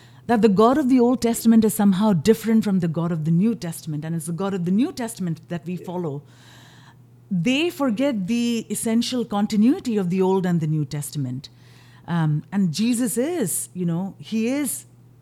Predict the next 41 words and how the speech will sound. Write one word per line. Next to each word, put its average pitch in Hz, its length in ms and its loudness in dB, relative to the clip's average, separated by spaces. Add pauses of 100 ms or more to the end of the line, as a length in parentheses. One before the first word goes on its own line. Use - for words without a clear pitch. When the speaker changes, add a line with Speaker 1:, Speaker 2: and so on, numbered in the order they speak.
(160)
Speaker 1:
in 233 160 4
the 233 140 2
Old 226 320 4
Testament 196 420 -4
as 165 180 -4
well. 226 300 -4
And 160 220 -2
Jesus 311 440 -2
revered 220 460 -2
and 190 180 -4
pointed 277 380 0
to 247 100 -2
the 226 140 -2
Old 226 300 0
Testament 214 440 -4
as 190 140 -4
scripture. 147 560 -6 (800)
And 226 100 6
if 233 120 2
you 277 120 2
want 247 320 0
to 247 120 0
be 208 260 -2 (240)
Speaker 2:
Right. - 200 -10
Speaker 1:
comprehensive 226 640 -2
in 202 100 2
your 202 120 -2
understanding 214 600 -2
of 190 120 -2
the 175 60 0
New 185 160 2
Testament, 175 640 0 (220)
you 180 380 0
ignore 214 360 6
the 190 140 2
Old 185 280 0
Testament 180 380 -4
at 156 140 -4
your 156 120 -2
peril. 135 420 -2 (520)
So 170 500 -2